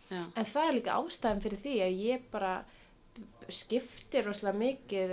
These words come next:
Speaker 2: um, um, hérna, stefnu í lífinu og veit ótrúlega mikið um holla og heilnæma fæðu og bara breytti því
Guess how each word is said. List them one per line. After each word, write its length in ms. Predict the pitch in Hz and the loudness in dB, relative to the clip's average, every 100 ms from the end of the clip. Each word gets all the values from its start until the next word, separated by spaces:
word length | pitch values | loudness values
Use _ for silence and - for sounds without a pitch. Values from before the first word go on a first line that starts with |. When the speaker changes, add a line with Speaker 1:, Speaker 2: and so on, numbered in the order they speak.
| 185 | 0
Speaker 2:
um, 120 | 185 - 190 | -4 -6 -4
um, 120 | 190 | -2
hérna, 360 | 185 185 185 180 190 - - - | -4 -4 -6 -6 -10 -14 -20 -18
stefnu 400 | - 214 214 277 | -2 -2 0 4
í 60 | 233 | 6
lífinu 360 | 214 233 240 214 | 6 4 4 4
og 80 | 180 | 4
veit 180 | 196 220 | 2 0
ótrúlega 380 | 226 - 240 | -2 0 0
mikið 300 | 226 220 214 196 | 0 0 0 0
um 80 | 185 | 0
holla 380 | 208 - 226 - - - | -2 0 0 0 -4 -4
og 120 | 202 | -2
heilnæma 380 | 196 202 240 202 180 | 0 0 2 2 2
fæðu 500 | 196 202 214 214 214 208 | 0 2 0 0 0 2
og 100 | 190 | 0
bara 140 | - 190 - | 0 -4 -2
breytti 760 | - 214 254 - - - 196 202 214 - - - | -2 2 2 0 -12 -6 -4 -4 -6 -16 -20 -10
því 200 | 208 190 | 0 2